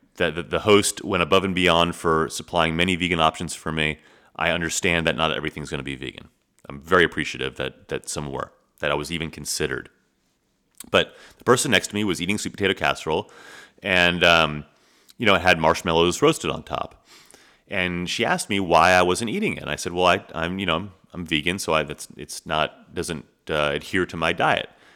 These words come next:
She said, "Well, w-, why not? I, I, I guess, you know, if there's butter in it, then that's not vegan, but, but is that the reason?" And I said, "Well, that and marshmallows." She said, "Well, why aren't marshmallows vegan?" And I told her, "Do you want me to ruin your meal <laughs> now, or do you want me to ru-, ruin it after you're done?"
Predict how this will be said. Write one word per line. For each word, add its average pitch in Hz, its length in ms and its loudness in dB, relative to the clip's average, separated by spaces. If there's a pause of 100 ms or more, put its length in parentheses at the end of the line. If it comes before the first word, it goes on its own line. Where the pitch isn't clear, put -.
(340)
She - 120 -16
said, 120 160 -2
"Well, 110 340 -4 (120)
w-, 101 440 -16
why 104 260 2
not? 117 240 6
I, 87 160 2
I, 92 360 2
I 90 120 -2
guess, - 480 2
you 104 120 -8
know, 92 140 4
if 85 120 -2
there's 92 260 0
butter 107 380 6
in 90 140 4
it, 82 220 0
then 80 220 -4
that's 87 260 2
not 76 220 -2
vegan, 78 280 -4
but, 82 180 -4 (320)
but 80 140 -2
is 76 80 -6
that 90 300 2
the 85 100 -2
reason?" 110 360 -2
And 107 80 0
I 92 40 0
said, 104 180 -6
"Well, 107 180 0
that 87 480 4 (460)
and 104 600 0
marshmallows." 82 760 -2 (420)
She - 80 -16
said, 107 100 -8
"Well, 98 200 -6
why 120 160 6
aren't 143 200 2
marshmallows 92 520 -2
vegan?" 67 360 -16 (420)
And 80 120 -8
I 76 80 0
told 160 260 -2
her, 107 120 4
"Do 82 200 -8
you 98 40 2
want 107 100 2
me 107 60 4
to 98 80 2
ruin 98 340 0
your 92 120 -2
meal 90 200 -2
<laughs> 92 180 -2
now, 156 400 6
or 104 140 2
do 104 60 0
you 110 60 4
want 107 40 2
me 110 60 0
to 98 60 0
ru-, 98 340 4
ruin 98 240 0
it 101 80 0
after 78 320 0
you're 101 120 0
done?" 135 320 2